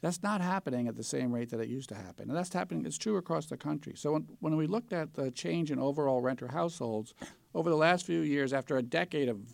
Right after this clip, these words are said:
torrid growth, the gr-, overall growth in renter households is essentially, uh, stalled. It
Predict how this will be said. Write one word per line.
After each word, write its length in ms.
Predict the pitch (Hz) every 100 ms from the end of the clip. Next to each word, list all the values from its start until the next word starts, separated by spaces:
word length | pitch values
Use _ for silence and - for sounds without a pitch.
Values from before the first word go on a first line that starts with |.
| -
torrid 500 | - 220 226 185 139
growth, 400 | 143 131 117 - _ - - _
the 240 | 220 160
gr-, 140 | 139 -
overall 400 | 180 190 190 165
growth 260 | 160 143 139
in 60 |
renter 200 | 135 131
households 440 | 127 131 - 123 123
is 180 | 117
essentially, 600 | - - 139 - 127 120 113 269
uh, 120 | 131
stalled. 520 | 117 - 123 113 98
It 80 | 107